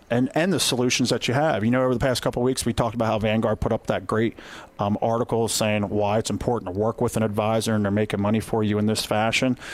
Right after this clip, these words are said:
where so many times people are, are frugal with the fees that they are paying, but they don't understand the fees that they're paying within the solutions that a lot of times are unnecessary. Like when we start talking about, um, again, as fee-based planners here at Thrive Financial Services,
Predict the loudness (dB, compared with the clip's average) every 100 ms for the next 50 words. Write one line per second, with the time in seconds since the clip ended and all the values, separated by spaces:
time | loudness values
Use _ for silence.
0 | -14 -4 0 0 0 0 0 0 0 0
1 | -2 -2 0 0 0 0 -2 -2 0 0
2 | 0 -2 -2 -2 0 0 2 0 0 0
3 | 0 0 0 0 2 0 0 0 0 0
4 | 0 0 0 0 0 0 0 0 0 0
5 | -2 -2 0 2 0 0 0 0 0 0
6 | 0 0 0 0 -2 -4 -12 -10 -4 0
7 | 0 0 0 2 2 2 2 2 0 0
8 | 0 -2 -4 -12 -18 -16 -14 -4 -2 0
9 | 0 0 0 0 0 0 0 0 2 0
10 | -2 -8 -20 -10 -2 0 0 0 0 0
11 | -2 0 2 2 2 0 0 0 2 0
12 | 0 0 -2 -2 0 0 0 0 0 -2
13 | -2 0 0 0 -2 -2 -4 -6